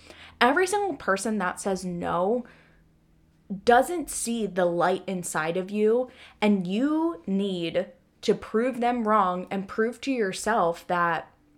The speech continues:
not even, like, prove to yourself that you can do it. He told me no, and I was like, "You know what? Okay." I didn't apply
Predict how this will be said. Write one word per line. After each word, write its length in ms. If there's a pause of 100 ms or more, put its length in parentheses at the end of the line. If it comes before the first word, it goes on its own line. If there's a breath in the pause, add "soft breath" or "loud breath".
(640)
not 200
even, 180
like, 300 (840)
prove 260
to 120
yourself 520
that 140
you 160
can 160
do 180
it. 240 (540 soft breath)
He 160
told 260
me 140
no, 640
and 640 (120)
I 100
was 180
like, 200
"You 60
know 140
what? 380
Okay." 460
I 120
didn't 200
apply 500